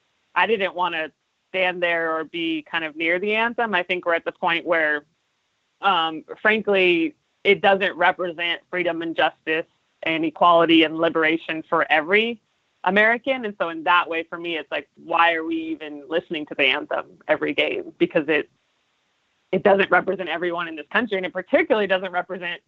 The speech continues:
freedom and justice for everyone in this league, i e <laughs> Breonna Taylor and everything we're fighting for. We quite literally could be Breonna Taylor. So in that way, I think um, it was a very intentional, deliberate opportunity to say, "Let's spend,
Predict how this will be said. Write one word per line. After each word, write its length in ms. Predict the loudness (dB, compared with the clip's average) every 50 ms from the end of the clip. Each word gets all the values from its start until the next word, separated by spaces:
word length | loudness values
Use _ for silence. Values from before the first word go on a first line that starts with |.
| _
freedom 280 | -4 -2 -2 -2 -4 -6
and 100 | -6 -6
justice 360 | -6 -6 -6 -6 -8 -8 -8 _ _ _ _ _ _ _ _ -20 _ _ _ _ _ _
for 80 | 4 6
everyone 340 | 6 6 6 4 2 0 -2
in 120 | -4 -8
this 120 | -10 -12 -14 -12
league, 540 | -8 -6 -4 -4 -4 -4 -4 -4 -4 -6 _ _ _ _ -4 2
i 180 | 2 4 4 2
e 300 | 2 0 -2 -2 -2 -2
<laughs> 40 |
Breonna 400 | 0 0 0 2 4 2 2 4 4
Taylor 300 | 4 4 6 4 2 0
and 100 | -4 -4
everything 320 | -4 -4 -4 -6 -6 -6
we're 160 | -8 -8 -10 -6 -4
fighting 320 | -2 -2 0 -2 -4 -6 -6
for. 200 | -6 -6 -6 -4
We 160 | -6 -6 -6
quite 280 | -4 -4 -4 -4 -4 -6
literally 440 | -6 -6 -6 -6 -6 -8 -8 -10
could 160 | -10 -12 -10 -6
be 180 | -6 -6 -4
Breonna 420 | -4 -4 -2 -2 -2 -2 -4 -6 -2
Taylor. 440 | 0 0 2 2 2 0 0 -2 -2 0
So 100 | 0 2
in 80 | 4 4
that 220 | 4 4 4 4
way, 180 | 4 4 4 2
I 60 | -2
think 320 | -4 -6 -6 -6 -8 -10 _ _ _ _ _ _ _ _ _ _ _ -2
um, 440 | 0 0 0 -2 -4 -6 -10 -12 -4
it 80 | 0 0
was 140 | 2 2 0
a 60 | 2
very 260 | 2 4 4 4 2
intentional, 760 | 0 -4 -4 -4 -4 -4 -4 -6 -6 -6 -4 -4 -4 -4 -6
deliberate 920 | -6 -8 -8 -6 -4 -4 -4 -2 -2 -2 -2 -2 -2 -4 -4 -6 -8 -12 _ _ 0
opportunity 760 | 0 0 0 0 -6 -10 -10 -10 -8 -8 -4 -2 -2 -2 -2
to 120 | -2 -6 -4 _
say, 140 | 2 2 4
"Let's 260 | 4 4 4 2 0 _ _
spend, 460 | 2 4 4 6 4 4 2 0 -2